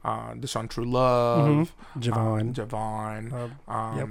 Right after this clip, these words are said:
Speaker 1: and then some of the other ones, they're in the pageant system, like
Speaker 2: Uh, what's his name?
Speaker 1: Michael
Speaker 2: Damani Hall Dickerson.
Speaker 1: Michael J. Valentine,
Speaker 2: Mm-hmm.
Speaker 1: Apollo,
Speaker 2: Mm-hmm.
Speaker 1: like, all these guys who
Speaker 2: Yep.
Speaker 1: are, like, rah, like, they're
Speaker 2: Yes.
Speaker 1: just, they're there to emulate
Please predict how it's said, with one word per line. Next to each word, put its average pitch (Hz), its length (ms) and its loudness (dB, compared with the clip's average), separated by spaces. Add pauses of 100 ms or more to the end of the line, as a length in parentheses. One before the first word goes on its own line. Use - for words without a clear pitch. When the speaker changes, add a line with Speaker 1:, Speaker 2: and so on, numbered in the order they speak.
(280)
Speaker 1:
and 135 140 0
then 127 180 0
some 131 180 0
of 127 120 -2
the 120 160 -2
other 117 100 0
ones, 117 340 -6
they're 117 200 0
in 110 80 -4
the 113 80 -6
pageant 135 460 2
system, 120 540 -6
like 107 380 -6
Speaker 2:
Uh, 131 240 2
what's 127 200 -4
his 135 120 -6
name? 123 300 -2 (160)
Speaker 1:
Michael 120 180 4
Speaker 2:
Damani 120 200 8
Hall 117 280 4
Dickerson. 123 680 -2 (100)
Speaker 1:
Michael 117 280 0
J. 104 120 -2
Valentine, 117 600 2
Speaker 2:
Mm-hmm. 135 200 6
Speaker 1:
Apollo, 107 540 -2
Speaker 2:
Mm-hmm. 143 260 0
Speaker 1:
like, 104 180 -8
all 120 200 2
these 123 160 -2
guys 113 320 -6
who 123 100 -4
Speaker 2:
Yep. 135 100 2
Speaker 1:
are, 107 40 -8
like, 101 260 -12 (380)
rah, 113 400 -2 (180)
like, 127 360 -10
they're 120 160 0
Speaker 2:
Yes. 120 80 -4
Speaker 1:
just, 123 260 -8
they're 127 160 4
there 131 220 2
to 123 220 -4
emulate 113 460 -4